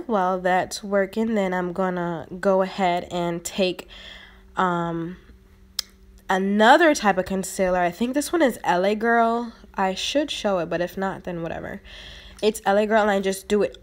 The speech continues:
under my brows. Oh, me with this watermelon candy. Okay. <laughs> Now I'm gonna use my stippling brush to go in with my banana powder by Bed Nye.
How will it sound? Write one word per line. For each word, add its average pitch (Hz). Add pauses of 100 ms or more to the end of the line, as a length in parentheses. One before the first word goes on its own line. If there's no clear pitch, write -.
under 262
my 254
brows. 196
Oh, 208
me 196
with 247
this 220
watermelon 180
candy. -
Okay. 170 (180)
<laughs> -
Now 240
I'm 262
gonna 285
use 285
my 254
stippling 247
brush 254 (380)
to 262
go 214
in 202
with 202
my 180
banana 196
powder 190 (380)
by 180
Bed 165
Nye. 202